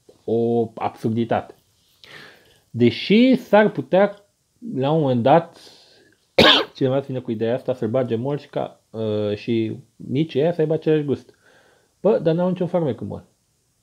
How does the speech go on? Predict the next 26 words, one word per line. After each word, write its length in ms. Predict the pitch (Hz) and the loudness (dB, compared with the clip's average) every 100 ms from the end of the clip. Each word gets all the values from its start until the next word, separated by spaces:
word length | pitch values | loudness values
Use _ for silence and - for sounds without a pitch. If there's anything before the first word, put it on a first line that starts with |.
| _ _ _ _ _ _ _ | _ _ _ _ _ _ _
Nu 240 | 123 139 - | -8 -8 -6
au 140 | 143 | -6
niciun 300 | 143 151 151 | -6 -8 -10
farmec. 280 | 135 113 117 _ _ _ _ - _ _ - _ - - - - _ | -12 -12 -12 _ _ _ _ -20 _ _ -20 _ -20 -20 -20 -20 _
Legat 220 | 127 147 | -2 2
de 60 | 180 | 2
franciză, 640 | 185 160 131 120 110 123 - _ _ _ _ _ 226 113 | 2 0 0 -2 0 -4 -8 _ _ _ _ _ -14 -8
uh, 560 | 110 107 110 110 110 107 | -4 -2 -2 -4 -4 -4
două 220 | 110 127 | -2 -2
cuvinte 260 | 131 127 131 | -2 -2 -4
despre 200 | 127 117 | -2 -2
Orotoro. 580 | 113 110 104 98 104 - | -2 -4 -6 -6 -8 -8
Orotoro 420 | 107 113 113 117 | -6 -4 -2 -2
are 100 | 117 | -2
niște 240 | 113 117 113 | -4 -8 -8
sandvișuri 420 | 113 113 113 110 | -6 -8 -4 -6
excelente. 680 | 110 - 98 95 - - - _ _ - - - _ _ _ | -6 -6 -8 -8 -10 -12 -14 _ _ -20 -20 -20 _ _ _
Și 180 | - 131 | -8 -2
Orotoro 600 | 135 156 156 156 156 156 | 0 0 2 2 4 4
este 680 | 147 143 - - 135 131 | 4 0 -6 -4 0 2
o 160 | 127 123 | 2 0
soluție 640 | - 123 131 131 - 135 | -2 -2 -2 -6 -6 -6
foarte 300 | 127 131 127 | -4 -6 -4
bună 220 | 123 131 | -4 -4
în 120 | 127 123 | -4 -2
mall-uri. 500 | 117 101 85 - | -2 -2 -6 -12